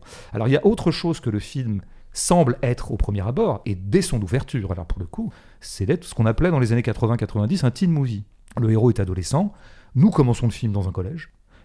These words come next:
et nous avons une scène emblématique du teen movie. Un garçon drague une fille dans l'enceinte même du collège. On appelait ça même des campus films à l'époque, tu vois. C'est, alors là, c'est pas un campus, mais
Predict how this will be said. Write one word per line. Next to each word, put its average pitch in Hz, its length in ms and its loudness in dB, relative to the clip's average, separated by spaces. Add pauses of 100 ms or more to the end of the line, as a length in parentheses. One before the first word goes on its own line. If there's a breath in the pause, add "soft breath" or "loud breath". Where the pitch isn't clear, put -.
et 123 60 2
nous 151 180 8
avons 135 200 4
une 123 80 2
scène 110 260 -2
emblématique 123 640 2
du 95 100 -10
teen 87 260 -8
movie. 85 280 -8 (320 soft breath)
Un 147 100 6
garçon 120 440 -2
drague 104 240 0
une 95 100 -2
fille - 280 -12 (160)
dans 147 260 2
l'enceinte 123 480 0
même 113 160 0
du 101 100 -4
collège. 87 380 -6
On 110 80 2
appelait 117 160 2
ça 135 160 0
même 127 100 2
des 107 100 2
campus - 380 2
films 95 280 -2
à - 20 0
l'époque, - 320 -2
tu - 80 -6
vois. 62 220 -4
C'est, - 180 -6
alors - 180 -4
là, 113 80 -2
c'est - 120 -6
pas - 100 -4
un - 60 -6
campus, 120 400 -4
mais - 200 -4